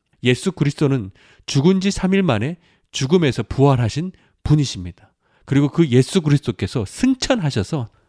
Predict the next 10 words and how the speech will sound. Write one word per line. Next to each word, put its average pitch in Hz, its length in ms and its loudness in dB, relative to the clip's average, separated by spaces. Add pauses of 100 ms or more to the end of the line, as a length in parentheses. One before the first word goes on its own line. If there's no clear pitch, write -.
(300)
하나님의 110 420 0
우편에 139 600 -2 (380)
앉으셨습니다. 110 1080 -4 (840)
그 131 140 -2
예수 113 300 0
그리스도께서 117 680 0 (420)
이렇게 104 560 0 (180)
말씀하셨습니다. 95 1040 -8 (680)
"내가 95 480 2 (260)
곧 - 340 2